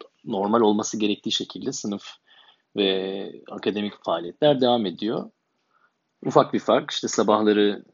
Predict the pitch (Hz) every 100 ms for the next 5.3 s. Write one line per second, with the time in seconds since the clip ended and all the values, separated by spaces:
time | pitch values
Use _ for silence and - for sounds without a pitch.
0 | _ _ _ _ _ _ _ 110 - 107
1 | - 98 90 - 76 78 - 87 95 107
2 | 110 - - - 101 - 95 95 95 -
3 | _ _ _ _ - 101 98 92 90 87
4 | 92 87 95 - 98 95 92 90 85 87
5 | 87 95 95